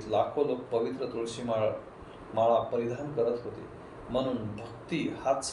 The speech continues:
मार्ग भागवत धर्माच्या प्रचार आणि प्रसारासाठी यशाचा मूलमंत्र ठरत होता.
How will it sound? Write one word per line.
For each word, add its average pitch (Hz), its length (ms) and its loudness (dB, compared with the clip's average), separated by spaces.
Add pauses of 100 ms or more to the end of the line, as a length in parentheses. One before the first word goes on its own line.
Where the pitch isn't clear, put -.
मार्ग 113 360 4
भागवत 113 520 0 (120)
धर्माच्या 113 400 0 (500)
प्रचार 135 360 8
आणि 160 200 2
प्रसारासाठी 127 880 2
यशाचा 123 360 2
मूलमंत्र 120 640 -2
ठरत 117 300 0
होता. - 260 -6